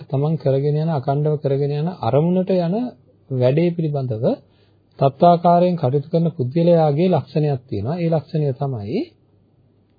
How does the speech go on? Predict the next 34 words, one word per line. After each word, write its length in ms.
මේ 760
හෙට 160
මොකක් 320
හරි 160
වැඩක් 280
යෙදිලා 240
නම්, 160
"හ්ම්, 280
මම 180
මේ 160
කරගෙන 360
යන 180
වැඩපිළිවෙල 540
හෙට 240
කරන්න 380
හම්බෙන්නේ 360
නැහැ. 140
හෙට 140
අහවල් 320
වැඩේ 220
යෙදිලා 260
තියෙනවනේ. 380
එහෙනම් 200
හෙටටත් 600
එක්ක 220
අද 300
කරන්න 320
ඕනේ." 260
ඊට 140
පස්සේ 340
ඒ 160
වැඩේ 240
කරලා 300
ඇවිල්ලා, 420